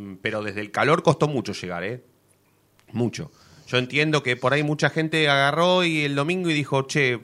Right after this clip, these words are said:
viejo, no hace mucho calor, sí, no está para que te quedes". Pero hay gente que no puede rechazar esa oportunidad de,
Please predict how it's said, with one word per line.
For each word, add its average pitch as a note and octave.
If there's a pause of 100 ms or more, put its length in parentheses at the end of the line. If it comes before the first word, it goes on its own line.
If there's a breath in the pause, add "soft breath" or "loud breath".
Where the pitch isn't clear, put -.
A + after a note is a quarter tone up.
(1080 soft breath)
viejo, C#3+
no C#3+
hace D#3
mucho D3
calor, C#3+
sí, C3
no C#3+
está D#3+
para B2
que A2
te A#2
quedes". D3 (640 soft breath)
Pero D#3
hay E3
gente G3
que F#3+
no G3
puede G3
rechazar G2
esa F#2
oportunidad G2
de, G2+